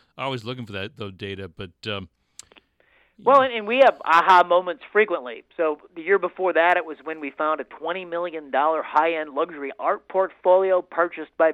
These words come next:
Speaker 2: Veterans Affairs, Barry. And I think I've, I've talked on your program about those discoveries. We got that corrected through the V A channels. Uh, and, and so, but, but frequently,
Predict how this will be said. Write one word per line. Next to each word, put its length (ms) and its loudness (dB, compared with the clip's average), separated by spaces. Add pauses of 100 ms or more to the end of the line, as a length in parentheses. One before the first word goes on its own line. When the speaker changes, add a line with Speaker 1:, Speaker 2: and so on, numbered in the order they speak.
(120)
Speaker 2:
Veterans 460 -2
Affairs, 500 -8 (100)
Barry. 260 -8
And 80 -8
I 60 -10
think 220 -8
I've, 180 0 (220)
I've 240 -10
talked 300 0 (240)
on 240 -4
your 120 -6
program 560 -4
about 340 -2
those 260 -10
discoveries. 640 -6
We 140 -12
got 220 -2
that 200 -8
corrected 640 -8
through 200 -12
the 100 -12
V 240 -12
A 140 -6
channels. 440 -10 (500)
Uh, 300 0 (340)
and, 340 -10 (240)
and 220 -12
so, 160 2
but, 220 0 (100)
but 200 -2
frequently, 580 0